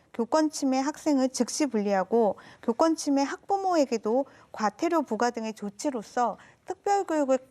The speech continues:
강제한다거나 교권 침해 학생이 받은 조치 처분을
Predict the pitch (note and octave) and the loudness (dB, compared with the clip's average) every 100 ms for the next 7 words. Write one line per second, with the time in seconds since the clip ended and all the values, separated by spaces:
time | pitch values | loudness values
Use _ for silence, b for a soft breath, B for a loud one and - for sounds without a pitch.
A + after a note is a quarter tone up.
0 | _ - - G3+ G#3 C#4+ C4+ A#3 G3+ F#3 | _ -12 -6 -4 0 2 2 0 -2 -2
1 | F#3 G#3 C#4+ B B B A#3 A#3 F4 E4 | -2 -4 -4 B B B -4 0 -2 -2
2 | D#4 D4 C#4+ D4 - C4+ B3+ B3+ - F3 | -2 0 0 -4 -4 -2 0 -2 -2 -6
3 | F3+ A#3 G#3+ G3+ C#4+ - B3+ G#3 G#3+ C#4+ | -2 -2 -2 -4 -6 -4 -4 -2 0 2
4 | A#3 | 0